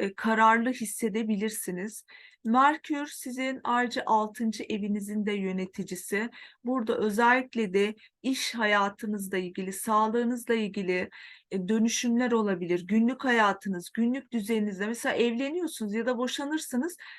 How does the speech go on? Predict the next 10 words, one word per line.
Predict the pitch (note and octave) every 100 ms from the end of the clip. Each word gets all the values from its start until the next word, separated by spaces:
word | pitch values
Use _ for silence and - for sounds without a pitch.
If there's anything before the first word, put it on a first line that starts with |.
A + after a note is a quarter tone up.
| -
ne | A#3 D4+
olacak? | E4+ C#4+ B3 B3 D4+ -
E, | G#3 F#3+
doğal | B3 C#4+
olarak | C4+ B3 C4+
günlük | A3 A3+ A#3+
düzeniniz | G3+ G3 A3 A#3+ G#3+
değişecek. | G3+ F#3+ - A#3+ B3 - - - A#3
Burada | C#4 C4 C4+
önemli, | - A3+ B3 B3 B3+ C4+ C#4